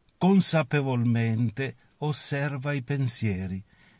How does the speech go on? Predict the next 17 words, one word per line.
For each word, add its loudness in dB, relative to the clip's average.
E -6
se -4
tu 0
osservi 2
il -2
pensiero, 0
non 2
sei -2
più 0
il 0
pensiero, 0
ma 2
il, 0
l'osservatore, 0
lo -2
spirito -4
tuo -6